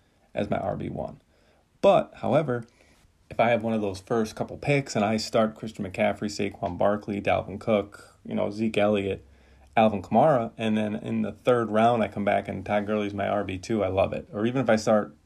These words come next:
you know, three running backs and, and Gurley's my R B three, I'm in love with that because he really does have the potential in that offense with a healthy knee to really smash round three value there. I mean, we saw it. We've seen it from him.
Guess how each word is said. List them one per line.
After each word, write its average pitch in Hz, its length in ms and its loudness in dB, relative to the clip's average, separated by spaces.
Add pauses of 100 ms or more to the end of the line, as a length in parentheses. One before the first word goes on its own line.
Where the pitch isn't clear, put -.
(140)
you 110 80 -2
know, 98 120 -2
three - 180 0
running 104 260 0
backs 92 300 -2
and, 98 220 -6
and 98 420 -8 (380)
Gurley's 104 300 2
my 98 100 -2
R 98 160 0
B 101 100 -8
three, 104 220 -2
I'm 95 160 0
in 95 80 -6
love 95 160 -4
with 95 100 -10
that 92 180 0
because 98 220 -8
he 107 80 0
really 110 280 -2
does 104 220 -2
have 98 200 -2
the 98 80 -6
potential 101 520 -6
in 135 160 0
that 135 160 0
offense 98 540 -4 (280)
with 131 180 -2
a 135 80 0
healthy 117 360 0
knee 104 500 0 (920)
to 104 640 0
really 107 280 2
smash 95 840 -2 (480)
round 95 320 0
three 101 200 -6
value - 420 -4
there. - 260 -8
I - 60 -2
mean, 139 160 -4
we 139 60 -4
saw 135 320 2
it. - 80 -4
We've 113 120 -2
seen 123 280 0
it - 220 -12
from 95 200 -6
him. - 240 -10